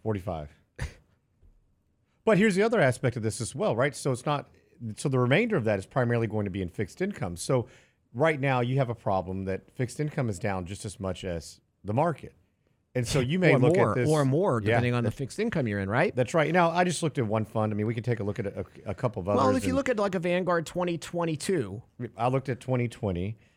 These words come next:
Speaker 2: Uh-huh.
Speaker 1: Um, now, you look at a Fidelity,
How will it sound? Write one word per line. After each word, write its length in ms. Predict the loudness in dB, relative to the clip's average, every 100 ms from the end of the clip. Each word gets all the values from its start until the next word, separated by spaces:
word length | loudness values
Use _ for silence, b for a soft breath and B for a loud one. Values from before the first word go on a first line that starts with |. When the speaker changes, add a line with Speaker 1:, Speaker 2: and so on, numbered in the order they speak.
| -8
Speaker 2:
Uh-huh. 240 | -6 0
Speaker 1:
Um, 680 | 2 4 4 2 0 -2 -6 -14 _ _ _
now, 260 | 0 4 4
you 180 | 4 2
look 200 | 2 2
at 320 | 2 0 -4 -20 _ _ _ _ _ _ _ _ _ _ _
a 540 | -4 -2 -2 -2 -4 -6 -12 _ _ _ _ _
Fidelity, 640 | -6 -2 0 -2 -4 -6